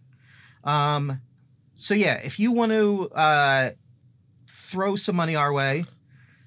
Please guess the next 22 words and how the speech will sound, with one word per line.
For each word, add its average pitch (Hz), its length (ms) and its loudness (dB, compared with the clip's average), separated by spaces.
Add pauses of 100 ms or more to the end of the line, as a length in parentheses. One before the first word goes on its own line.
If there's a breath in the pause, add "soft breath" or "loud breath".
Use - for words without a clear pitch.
(100 soft breath)
and 156 120 0
become 160 240 0
a 151 40 -2
patron 202 380 -2
of 156 100 -4
the 156 100 -4
arts 135 520 0 (300 loud breath)
for - 120 -4
the 156 80 -4
Cinepunks 185 680 -4
Podcast 147 680 0
Family 151 500 -4
Network. 143 480 -4 (960 loud breath)
<coughs> - 1000 0
Excuse - 320 -6
me, 117 140 -2
I 117 60 -2
just, 120 360 -6
<clears throat> - 60 -6
I - 1200 -4
just, 113 240 -6
uh, 131 180 0